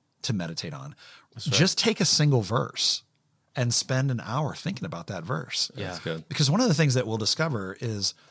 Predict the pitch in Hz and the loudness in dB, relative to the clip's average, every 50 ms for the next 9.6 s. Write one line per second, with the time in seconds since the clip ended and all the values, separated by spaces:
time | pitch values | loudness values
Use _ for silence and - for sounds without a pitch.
0 | _ _ - 113 101 127 131 127 117 113 113 117 151 214 220 160 123 104 92 87 | _ _ -4 -2 0 2 2 2 2 2 2 2 4 4 6 4 4 2 2 0
1 | 87 82 110 95 - - - - 196 - - 151 120 104 95 104 127 123 120 110 | -4 -6 -2 0 0 2 2 2 0 2 2 2 2 2 0 0 2 2 2 2
2 | 107 104 87 104 101 110 123 120 107 82 73 67 62 - - - _ _ _ _ | 0 -2 -6 -4 -2 0 0 0 -2 -4 -8 -12 -16 -18 -20 -20 _ _ _ _
3 | _ _ _ _ - 110 104 98 90 110 117 110 101 92 92 95 110 107 123 120 | _ _ _ _ -6 -4 -4 -2 -2 -2 -2 -2 -2 -4 -6 -6 -2 0 0 2
4 | 120 107 101 95 - 82 - - - 160 160 135 98 80 67 76 85 95 101 101 | 2 0 0 -2 0 0 0 0 2 2 2 2 2 0 -4 -8 -6 -6 -4 -4
5 | 107 110 101 110 117 - - 120 - 120 101 92 85 - - 92 85 85 78 78 | -4 -2 -2 0 0 0 0 0 -2 -2 -4 -4 -4 -4 -4 -4 -6 -8 -8 -6
6 | - 107 101 - 101 95 - 95 95 - - 127 120 110 92 101 87 85 101 98 | -6 -4 -4 -4 -4 -4 -8 -10 -8 -6 -4 -2 -2 -2 -4 -6 -8 -8 -8 -6
7 | 90 - 92 82 78 104 143 156 127 95 - 69 65 60 57 - - - - - | -6 -6 -6 -4 -2 0 2 2 2 0 -4 -6 -8 -12 -14 -16 -20 -20 -20 -20
8 | - - - _ _ 131 117 110 104 101 104 - 127 117 117 143 202 196 196 147 | -20 -20 -20 _ _ 0 2 2 2 0 0 0 0 2 2 2 2 4 4 2
9 | 123 120 120 120 139 139 123 101 87 87 90 90 | 2 2 4 4 4 4 4 2 2 0 -2 -4